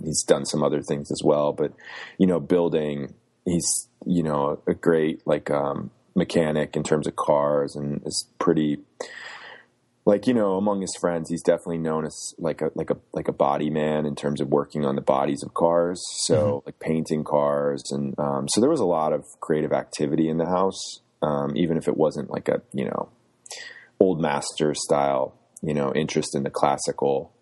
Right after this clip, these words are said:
Speaker 1: you know, definition of fine arts.
Speaker 2: Was there a, a, like, a particular, uh, instance that you kind of, like, said, "Oh, I wanna major in art," you know, in terms of moving to college? Or was that something,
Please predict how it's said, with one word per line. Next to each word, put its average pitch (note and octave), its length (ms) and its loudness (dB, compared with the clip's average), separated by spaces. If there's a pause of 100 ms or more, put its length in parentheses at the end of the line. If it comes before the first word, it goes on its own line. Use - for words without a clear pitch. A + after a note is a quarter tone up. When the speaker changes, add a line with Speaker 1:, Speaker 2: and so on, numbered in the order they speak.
(280)
Speaker 1:
you D#2+ 80 -2
know, C#2+ 60 0
definition C#2+ 580 0
of C#2 80 -4
fine C2 280 -2
arts. - 420 -4 (480)
Speaker 2:
Was A2 200 -2
there A2+ 160 2
a, A#2 100 -4
a, C#3 180 -8
like, A#2 200 -4
a G2+ 140 -2
particular, A2+ 720 -4 (640)
uh, F2 240 -4
instance E3 520 -4
that E3+ 100 -4
you C3 100 -4
kind C#3+ 220 -4
of, B2 140 -4
like, G#2+ 180 -6
said, B2 240 -2
"Oh, A#2 160 0
I A#2+ 60 0
wanna A2+ 260 -2 (720)
major A2+ 500 -2
in C3+ 100 -2
art," C3+ 280 -6 (280)
you A#2+ 120 2
know, A#2 60 2
in - 80 0
terms C3 260 -2
of B2+ 60 0
moving C3+ 200 -2
to C3+ 60 -4
college? C3+ 440 -6
Or G2+ 80 -2
was G2 180 -2
that - 140 -8
something, G#2+ 380 -6